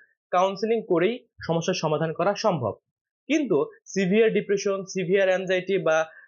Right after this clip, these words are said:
সিভিয়ার ওসিডি প্লাস যদি রোগগুলো সিভিয়ার পর্যায়ে থাকে, সেক্ষেত্রে আসলে ওষুধ এবং কাউন্সেলিং দুইটাই একসাথে চালানো উচিত।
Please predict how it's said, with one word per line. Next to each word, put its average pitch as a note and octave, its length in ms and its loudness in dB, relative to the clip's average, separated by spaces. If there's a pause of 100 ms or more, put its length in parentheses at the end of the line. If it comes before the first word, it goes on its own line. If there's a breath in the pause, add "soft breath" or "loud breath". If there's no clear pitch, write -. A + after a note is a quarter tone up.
(100)
সিভিয়ার G3+ 440 0
ওসিডি F3+ 520 0 (200)
প্লাস G#3 280 0 (260 loud breath)
যদি F3 140 2
রোগগুলো F#3 340 4
সিভিয়ার A#3 520 2
পর্যায়ে A#3 360 2
থাকে, A3 280 -2
সেক্ষেত্রে G#3+ 420 -2
আসলে E3 420 0
ওষুধ G#3+ 400 2
এবং D#3+ 300 2
কাউন্সেলিং E3+ 720 -2
দুইটাই A#3 240 4
একসাথে G#3 340 0
চালানো E3+ 320 0
উচিত। A#2 220 -4